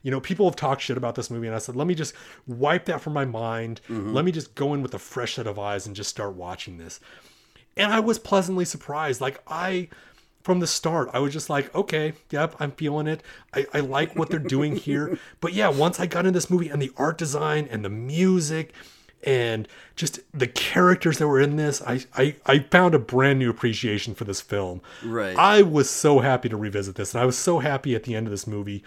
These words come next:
Speaker 1: even for the clunky ending. I really appreciate, and it, for, for all the other stuff that was going on, all that good stuff I was noticing, I forgot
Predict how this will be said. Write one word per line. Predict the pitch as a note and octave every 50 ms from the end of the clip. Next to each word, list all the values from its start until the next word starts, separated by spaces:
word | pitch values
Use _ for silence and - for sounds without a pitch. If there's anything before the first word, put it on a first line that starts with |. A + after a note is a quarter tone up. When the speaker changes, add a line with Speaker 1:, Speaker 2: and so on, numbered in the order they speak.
| - - - _ _ _
Speaker 1:
even | - G#3 A#3 A3+ G3
for | - F#3+
the | E3 D3+
clunky | - E3 D3 C3+ C#3 C#3 A#2+
ending. | G#2+ G#2 G2 F#2+ G2+ - - - - - _ _ _ _ _ _ _ _ _ _ _ _ _ _ _ _ _ _ _ _ _
I | - C#3+ C#3+ C#3+ C3 B2+ C3+
really | E3 G3+ G3+ G3+ F#3+
appreciate, | F3+ - - G3 F#3+ - - D#3 -
and | D#3+ E3+
it, | F3+ F#3 D#3+ D#3+ - - _ - _ _
for, | - G3 F#3 - - -
for | - F#3+ F3
all | F3 G3+ A3 G#3
the | G#3+ G3
other | G3 F#3
stuff | - - G3+ F#3+
that | - F3+
was | E3 C#3+
going | B2+ - E3 F3+ E3+ D3+
on, | D3+ D#3 D3 B2
all | B2 C#3+ D#3+
that | F3 D#3+ C#3+ C3
good | A2+ D3+ C#3+
stuff | - - D3+ -
I | D3
was | C3+ C3 A#2
noticing, | C3+ C#3 C#3+ C3 - A#2 A2 G2+ - - - - - _ _ _ -
I | - D3 E3 F3+ F3+ F3 F3 E3 - - - _ _
forgot | _ _ - F#3 E3+ C3+ - C#3+ C#3 D3 D#3 A#2 - - - -